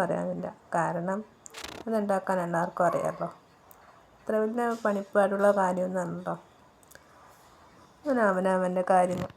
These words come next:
കഴിച്ചു, അവൻ അവൻ്റെ കാര്യങ്ങളിൽ മുഴുകി. വൈകിട്ട് വന്ന ആദൂട്ടിൻ്റെ പരിപാടി ഇപ്പം നാല് മണിക്കാ വന്നിട്ടുണ്ടെങ്കിൽ ഒരു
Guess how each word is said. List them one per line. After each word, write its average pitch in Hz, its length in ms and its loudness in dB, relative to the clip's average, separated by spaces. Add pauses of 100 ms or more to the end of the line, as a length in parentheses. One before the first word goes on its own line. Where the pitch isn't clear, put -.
കഴിച്ചു, 185 480 2 (340)
അവൻ 185 160 0 (100)
അവൻ്റെ 180 340 -2
കാര്യങ്ങളിൽ 180 540 0
മുഴുകി. 190 360 -6 (2250)
വൈകിട്ട് 214 560 2
വന്ന 202 220 2 (720)
ആദൂട്ടിൻ്റെ 208 560 -2 (560)
പരിപാടി 185 480 2 (1400)
ഇപ്പം 247 240 0 (100)
നാല് 233 400 8
മണിക്കാ 214 300 4 (120)
വന്നിട്ടുണ്ടെങ്കിൽ 190 720 0
ഒരു 190 140 0